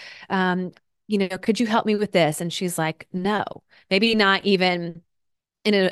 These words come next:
aggressive way, but maybe she's a little bit more neglectful. Maybe she's just completely unaware. She has her own drama going on, so she can't focus on you. Or it could be, you know, from your father.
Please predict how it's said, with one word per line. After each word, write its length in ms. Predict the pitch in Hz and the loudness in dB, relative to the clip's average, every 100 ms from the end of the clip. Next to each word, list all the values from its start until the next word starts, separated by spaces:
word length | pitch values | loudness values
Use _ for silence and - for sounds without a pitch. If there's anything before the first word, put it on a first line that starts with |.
| - | 0
aggressive 540 | 180 165 170 185 170 | 0 0 2 0 0
way, 420 | 175 156 127 247 269 | 0 2 4 2 0
but 120 | 185 | 0
maybe 200 | 185 185 | 0 0
she's 280 | 175 185 170 | -2 -4 -6
a 280 | - 180 180 | -10 -4 0
little 120 | 185 | 2
bit 140 | 175 | 0
more 240 | 190 175 175 | 0 -2 -2
neglectful. 800 | 156 233 247 - 233 220 214 214 - - - | 0 0 -2 -2 2 4 2 0 -10 -20 -4
Maybe 220 | 196 196 196 | 0 2 0
she's 300 | - 196 180 | 0 -4 -2
just 600 | 196 175 170 - - - - | -2 0 -2 -6 -10 -12 -4
completely 440 | 185 226 220 202 | -2 0 2 2
unaware. 640 | 185 175 170 190 208 220 | 2 0 2 2 2 2
She 180 | 214 202 | 2 0
has 180 | 175 170 | 0 -2
her 140 | 170 185 | -4 -4
own 140 | 202 | -2
drama 240 | 220 214 208 | 0 0 0
going 320 | 208 202 202 | 0 0 0
on, 260 | 196 190 | 0 0
so 160 | 196 180 | 0 -4
she 160 | - 175 | -4 -6
can't 300 | - - - | -6 -8 -6
focus 340 | - 170 - | -8 -6 -8
on 160 | - 175 | -6 -2
you. 460 | 208 233 226 233 - _ _ | 2 4 4 2 -2 _ _
Or 160 | 180 175 | -4 -4
it 60 | - | -4
could 120 | 175 | -6
be, 180 | 175 - | -6 -6
you 120 | 180 | -6
know, 80 | 165 | -8
from 180 | - 175 | -6 -8
your 160 | 110 - | -8 -6
father. 580 | - 214 214 202 202 | 0 2 4 2 0